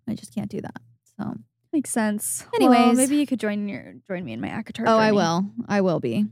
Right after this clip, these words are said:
Speaker 1: Actually, I will be downloading it
Speaker 2: <laughs>
Speaker 1: immediately when I get home.
Speaker 2: We're reading wedding horror stories today, guys. Didn't mention that, as usual.
Speaker 1: Finally.
Speaker 2: Per usual.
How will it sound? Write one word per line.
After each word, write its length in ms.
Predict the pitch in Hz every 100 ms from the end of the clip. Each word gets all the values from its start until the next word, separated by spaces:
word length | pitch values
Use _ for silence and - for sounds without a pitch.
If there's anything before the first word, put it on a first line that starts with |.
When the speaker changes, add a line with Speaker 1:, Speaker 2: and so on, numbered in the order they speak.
| _ -
Speaker 1:
Actually, 300 | - - -
I 100 | 185
will 120 | 175
be 100 | 180
downloading 520 | 165 175 165 160 160
it 80 | 160
Speaker 2:
<laughs> 60 | 170
Speaker 1:
immediately 380 | 160 156 160
when 80 | 170
I 60 | -
get 120 | -
home. 300 | 180 - 196 -
Speaker 2:
We're 180 | 254 254
reading 340 | 302 359 359
wedding 300 | 240 214 220
horror 360 | 202 214 - 214
stories 440 | - - - -
today, 260 | - - -
guys. 520 | - - 254 - - _ _ _
Didn't 200 | 233 214
mention 280 | - - -
that, 200 | - - _ _
as 160 | - 254
usual. 340 | 269 - - 233 -
Speaker 1:
Finally. 440 | 262 294 285 262
Speaker 2:
Per 80 | 247
usual. 520 | 226 226 226 220